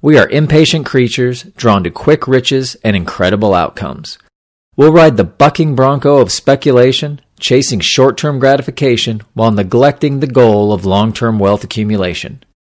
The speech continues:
Stretching your investment time frame is a superpower. Seeing beyond quarter-to-quarter Wall Street culture liberates you.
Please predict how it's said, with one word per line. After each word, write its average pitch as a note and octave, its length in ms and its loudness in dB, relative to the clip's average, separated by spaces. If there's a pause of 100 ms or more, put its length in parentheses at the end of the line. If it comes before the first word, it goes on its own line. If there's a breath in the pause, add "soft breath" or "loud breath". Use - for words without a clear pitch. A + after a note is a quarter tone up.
(540)
Stretching A3 480 2
your F3 120 4
investment A#2+ 460 0
time C3 260 -2
frame G2 300 -2
is F2+ 100 -6
a D#2+ 60 -4
superpower. - 920 -6 (440)
Seeing D3 400 -2
beyond B2 560 2
quarter-to-quarter B2 960 2
Wall G#2 260 2
Street C3 360 -6
culture A2 440 -4
liberates F#2 640 -4
you. D#2+ 240 -12